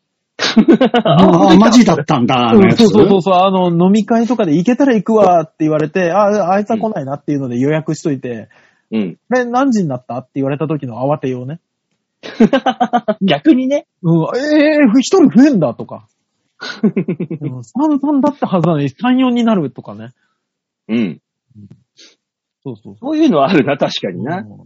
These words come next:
Speaker 3: あ、あれずるい言葉よね、ほんとにね。
Speaker 1: ね。
Speaker 3: うん。
Speaker 1: あの、ほんとずるい。今日、今日は、
Speaker 2: いや、でも、
Speaker 1: 家に親がいないのか。
Speaker 2: いける、いけるようになった側からしたら、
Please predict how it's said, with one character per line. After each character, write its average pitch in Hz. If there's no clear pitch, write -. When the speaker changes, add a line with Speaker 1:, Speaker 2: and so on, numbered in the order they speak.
Speaker 3:
あ、 98
あ 180
れ 208
ず 156
る 269
い -
言 156
葉 110
よ 98
ね、 113
ほ 110
ん -
と 104
に 101
ね。 104
Speaker 1:
ね。 220
Speaker 3:
う 120
ん。 101
Speaker 1:
あ 143
の、 135
ほ 156
ん 147
と 131
ず 127
る 135
い。 -
今 185
日、 -
今 269
日 226
は、 147
Speaker 2:
い -
や、 220
で 269
も、 180
Speaker 1:
家 214
に 185
親 175
が 156
い 262
な -
い -
の -
か。 262
Speaker 2:
い -
け -
る、 208
い 190
け 277
る 294
よ 302
う 247
に 175
な 165
っ 147
た 170
側 165
か 165
ら 160
し -
た 165
ら、 127